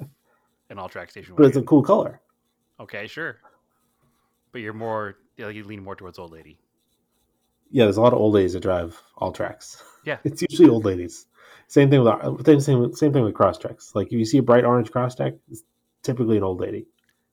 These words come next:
Speaker 1: Yeah, I mean, and, and define old lady because, you know, I don't wanna,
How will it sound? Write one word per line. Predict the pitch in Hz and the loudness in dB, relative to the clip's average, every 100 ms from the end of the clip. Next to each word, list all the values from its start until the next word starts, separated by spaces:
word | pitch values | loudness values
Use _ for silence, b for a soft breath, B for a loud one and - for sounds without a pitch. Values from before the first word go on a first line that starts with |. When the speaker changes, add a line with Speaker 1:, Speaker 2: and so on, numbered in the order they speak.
| _ | _
Speaker 1:
Yeah, | 147 170 160 131 - | -10 -6 -6 -10 -14
I | |
mean, | 139 147 | -12 -10
and, | 147 | -10
and | 170 147 | -10 -12
define | 135 180 170 170 | -10 -10 -10 -10
old | 123 110 | -12 -12
lady | 107 90 87 85 | -14 -20 -20 -20
because, | - 104 101 95 - - | -20 -18 -18 -18 -20 -20
you | |
know, | 101 | -20
I | 98 | -20
don't | 117 | -18
wanna, | 117 98 | -20 -20